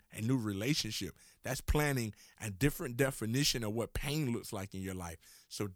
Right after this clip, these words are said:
that's what it is you have to do. You have to get back and pull up that root, and you gotta start planting something different. So therefore you can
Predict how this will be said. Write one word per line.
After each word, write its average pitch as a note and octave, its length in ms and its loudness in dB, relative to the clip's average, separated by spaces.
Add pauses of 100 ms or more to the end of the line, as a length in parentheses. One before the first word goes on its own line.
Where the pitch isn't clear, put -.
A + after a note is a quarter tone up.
that's C#3+ 280 -2
what F3 140 -2
it C#3+ 140 -2
is C3 160 -2
you D3 80 -6
have C#3 220 -10
to G#2+ 80 -8
do. C#3+ 260 -2 (220)
You C#3+ 80 -10
have F3 140 -10
to D#3 100 -8
get C3 220 -4
back B2 260 -6
and F#2 180 -8 (120)
pull E3+ 360 0
up - 160 -2
that F#2+ 160 -4 (160)
root, A#2 240 2 (320)
and F#2 80 -6
you B2 100 -6
gotta C#3 160 -8
start - 320 -12 (400)
planting C#3+ 460 -4
something G2 540 -10
different. F2 400 -4 (340)
So G#2+ 260 -4
therefore B2+ 480 -6
you A#2+ 340 -4
can F#2 400 -4